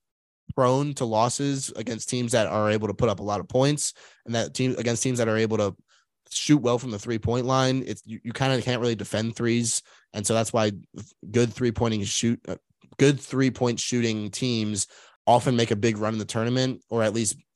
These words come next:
make it at least one upset in the tournament, because you can't really defend those. Um, U V A has, yeah, has great interior defense, and they have really good, like, switch off defense, but sometimes it just doesn't really work out that way. So that's kind of a weak four seed.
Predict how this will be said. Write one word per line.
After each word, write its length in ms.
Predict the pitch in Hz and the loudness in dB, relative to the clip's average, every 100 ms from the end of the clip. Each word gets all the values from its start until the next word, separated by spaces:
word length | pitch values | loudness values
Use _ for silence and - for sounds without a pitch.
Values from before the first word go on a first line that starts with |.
| _ _ - | _ _ -4
make 200 | 113 110 | -2 -2
it 80 | 107 | -2
at 140 | 110 110 | 0 0
least 200 | 110 107 | 0 0
one 140 | 107 | 0
upset 300 | 107 - 127 | 0 0 0
in 60 | 123 | 0
the 60 | |
tournament, 440 | 120 135 139 147 110 | 0 2 2 0 -2
because 480 | 110 110 104 104 - _ | -4 -2 -2 -8 -12 _
you 120 | 113 | -6
can't 180 | 110 120 | 0 2
really 160 | 113 107 | 2 2
defend 320 | 101 113 113 | 0 0 2
those. 300 | 113 113 104 - _ - | 4 4 0 -6 _ -2
Um, 360 | 107 95 90 - | 0 0 -6 -10
U 160 | - 120 | -4 2
V 100 | 131 | 4
A 40 | |
has, 240 | 120 110 98 | 4 2 0
yeah, 200 | 113 85 | 0 0
has 240 | 110 117 | -2 -2
great 220 | 131 131 | 2 0
interior 400 | - 127 147 143 | 0 0 2 2
defense, 480 | 135 139 139 143 139 | 2 0 0 -2 -4
and 140 | - 110 | -4 -2
they 80 | |
have 300 | 104 107 98 | 0 0 -2
really 240 | 107 117 113 | -2 0 0
good, 300 | 113 110 101 | 0 0 -2
like, 180 | 95 - | -4 -4
switch 320 | - 117 131 | -2 0 2
off 180 | 120 - | 2 2
defense, 500 | 131 135 135 131 - - _ _ - | -2 0 -2 -4 -10 -18 _ _ 0
but 240 | 107 - _ _ _ _ | 0 0 _ _ _ _
sometimes 400 | - 117 117 117 | -2 0 2 0
it 60 | 110 | 0
just 180 | 110 113 | 0 0
doesn't 180 | 104 101 | -2 0
really 140 | 107 | -2
work 200 | 101 104 | 0 -2
out 160 | 101 107 | -2 -2
that 120 | 98 | -2
way. 120 | 101 | -2
So 140 | 107 | -2
that's 220 | 104 131 - | 0 0 0
kind 180 | 147 | 0
of 80 | 139 | 2
a 40 | 123 | 2
weak 180 | 131 | 0
four 220 | - 120 117 | 0 -2 -2
seed. 540 | - 120 117 117 | 0 0 0 -4